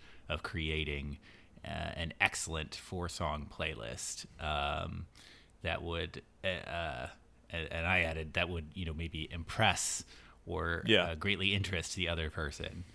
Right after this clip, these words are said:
Speaker 1: Um, that's, that was what we did. And, um, uh, how, how did you, once you put it forward,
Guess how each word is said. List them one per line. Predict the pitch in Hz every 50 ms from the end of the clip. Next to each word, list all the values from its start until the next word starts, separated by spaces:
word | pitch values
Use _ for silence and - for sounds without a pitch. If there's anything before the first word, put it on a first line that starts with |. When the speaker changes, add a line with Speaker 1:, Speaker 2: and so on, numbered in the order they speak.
| - - - - - - - -
Speaker 1:
Um, | - 71 69 69 71 73 73 78 80 - 82 82 78 - - - - - - - -
that's, | 78 73 67 - - - - -
that | 80 80 -
was | - 78 78 - - - - - 85 87
what | 82 78 -
we | - 82
did. | 78 - 80 87 87 87 - - -
And, | 82 85 80 80 80 76 69 -
um, | 67 62 64 62 - - 87 78 - - - - - - - - - - - - - - - - - - - -
uh, | 82 78 78 78 78 80 -
how, | - - 120 120 107
how | - - - 131
did | 127 123 92 -
you, | 120 104 - -
once | 87 117 123 113 - 120
you | 113 110 104 92
put | - - - 113 92
it | -
forward, | - - 110 104 95 85 80 76 76 76 78 73